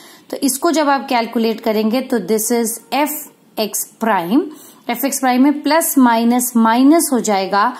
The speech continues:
और साइन बड़े का आएगा। तो ट्वेंटी नाइन में से फ़ोर्टीन plus minus minus कर देंगे, तो minus करा आपने,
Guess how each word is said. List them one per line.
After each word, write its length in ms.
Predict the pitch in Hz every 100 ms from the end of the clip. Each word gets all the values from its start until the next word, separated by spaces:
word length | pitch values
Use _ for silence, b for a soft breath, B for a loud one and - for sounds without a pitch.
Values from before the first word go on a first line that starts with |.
| B B -
और 80 |
साइन 520 | 233 - 247 247 262 214
बड़े 240 | 214 208
का 160 | 202 185
आएगा। 300 | 160 151 170
तो 140 | 214
ट्वेंटी 400 | 208 240 226 233
नाइन 280 | 233 233 254
में 60 | 262
से 160 | 262
फ़ोर्टीन 460 | 277 254 220 220 196 214
plus 260 | 262 262
minus 420 | 247 208 214 208 -
minus 440 | 214 196 226 262
कर 180 | - 277
देंगे, 340 | 233 285 277 370
तो 180 | - 208
minus 400 | 185 185 220 220
करा 220 | 262 254
आपने, 360 | 254 185 370